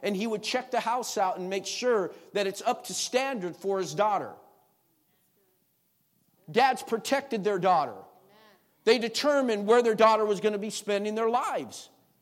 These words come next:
And said, "Wait, wait a minute, this isn't, you know, I know my girl, she's a diva, she ain't gonna put up with this hut. You're gonna have to add another wing. You're gonna have to add another bathroom. You're gonna have to do something because she, she's, she got a social life. She got things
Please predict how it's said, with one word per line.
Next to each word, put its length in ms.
And 100
said, 180
"Wait, 180
wait 120
a 80
minute, 120
this 220
isn't, 260
you 80
know, 160
I 120
know 180
my 180
girl, 240
she's 280
a 40
diva, 380
she 160
ain't 160
gonna 140
put 200
up 160
with 120
this 160
hut. 360
You're 140
gonna 120
have 180
to 100
add 180
another 300
wing. 420
You're 120
gonna 120
have 180
to 100
add 160
another 280
bathroom. 580
You're 100
gonna 120
have 120
to 60
do 160
something 420
because 280
she, 340
she's, 560
she 220
got 160
a 40
social 460
life. 260
She 140
got 240
things 240